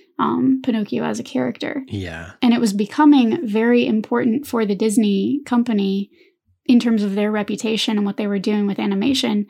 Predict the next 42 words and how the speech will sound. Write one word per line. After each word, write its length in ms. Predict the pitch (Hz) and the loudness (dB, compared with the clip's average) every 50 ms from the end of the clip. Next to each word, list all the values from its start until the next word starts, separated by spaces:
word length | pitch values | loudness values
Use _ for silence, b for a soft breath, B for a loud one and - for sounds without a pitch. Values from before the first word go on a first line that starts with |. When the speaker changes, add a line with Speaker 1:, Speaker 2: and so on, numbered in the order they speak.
| B B B B B B - | B B B B B B -4
Speaker 1:
to 180 | - 247 233 - | 0 0 0 2
animate 480 | - 226 226 226 220 214 208 202 - | 0 0 2 2 2 2 0 -2 -2
for 100 | - 220 | -4 -6
personality. 880 | 208 - 208 202 - - 202 214 233 233 233 226 214 254 285 277 - - - | -4 -4 -4 -4 -4 -4 -4 -2 -2 -2 -2 -2 -4 -6 -6 -8 -10 -14 -14
Speaker 2:
Right. 220 | - - - - - | -14 -14 -14 -4 -2
Speaker 1:
And 360 | 247 226 220 214 208 208 - - | 0 0 0 0 -2 -2 -2 0
they 140 | 233 233 254 | 2 4 6
were 80 | 269 | 6
really 240 | 262 285 294 277 254 | 8 8 6 6 4
the 60 | 240 202 | 2 0
first 260 | - 226 226 208 - | -2 -2 -2 -2 -2
studio 260 | - 247 220 220 208 | -2 0 0 0 0
to 120 | 202 262 262 | 0 0 -2
pioneer 640 | - - 240 220 220 220 214 214 208 202 - - _ _ - | 0 0 0 2 4 4 4 4 2 0 -2 -4 _ _ -2
acting 680 | 226 220 208 196 - - - 233 - 311 277 277 - - _ _ - | 0 0 0 -2 -4 -6 -6 -4 -2 -2 -2 -2 -4 -6 _ _ -2
in 120 | 247 220 | 0 0
animation, 680 | 214 214 214 226 233 - - - - - 262 277 - - _ _ | 2 0 0 0 -2 -2 -2 -4 -2 -2 -2 -4 -4 -10 _ _
acting 420 | 247 240 226 - 120 107 - - - | -2 0 0 0 -2 -2 0 0 0
Speaker 2:
Mm-hmm. 80 | 123 | 0
Speaker 1:
with 180 | 247 208 - - | 0 -2 -4 -6
paper 360 | - 233 220 208 - 214 226 | -4 -4 -4 -2 -4 -6 -4
and 160 | - 220 208 202 | -2 -2 -2 -2
pencil. 500 | 214 220 202 - - - - 247 262 B B B B B B B B B _ 262 | -2 -2 -4 -4 -4 -6 -6 -6 -8 B B B B B B B B B _ 2
And 100 | 240 226 | 2 4
this 140 | 226 - | 2 2
was 140 | 262 254 247 | 2 2 2
a 40 | 226 | 2
revolutionary 840 | 208 202 202 220 233 233 240 254 240 233 208 - - 240 226 214 202 | 0 0 0 0 2 4 4 4 4 4 4 2 2 2 2 0 0
way 240 | 196 214 208 208 196 | 0 0 0 0 0
of 80 | 196 - - _ - | -2 -6 -14 _ 4
thinking 340 | 262 247 247 262 233 214 208 | 6 6 6 6 4 2 0
about 380 | 202 190 - 226 226 - - | 0 0 0 0 0 0 0
animation 540 | 233 214 208 208 202 202 202 - - 240 233 | 0 0 2 2 0 0 -2 -2 -2 -2 -2
at 140 | - 208 - | -4 -4 -6
the 60 | 247 | -10
time. 460 | 254 - - - - - 311 254 262 - | -8 -4 -4 -2 0 0 0 -2 -2 -4
Speaker 2:
Yeah. 160 | - - - - | -8 -10 2 4
Speaker 1:
And 100 | 262 254 | 4 4
this 140 | 262 262 | 6 6
is 100 | 302 240 | 4 4
why 260 | 220 208 208 214 214 214 | 4 4 4 2 2 2
Disney's, 640 | 202 214 202 214 208 202 202 202 - - - - | 0 0 0 2 2 0 0 -2 -4 -8 -10 -12